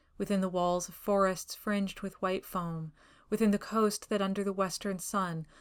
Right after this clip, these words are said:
looks like the very stronghold of the night. Doramin, struggling to keep his feet,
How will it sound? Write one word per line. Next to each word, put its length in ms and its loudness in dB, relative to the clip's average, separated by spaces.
looks 240 0
like 160 0
the 80 -2
very 200 0
stronghold 760 -4
of 180 -8
the 80 -6
night. 420 -6
Doramin, 640 4
struggling 480 2
to 100 -10
keep 280 -4
his 160 -10
feet, 400 -6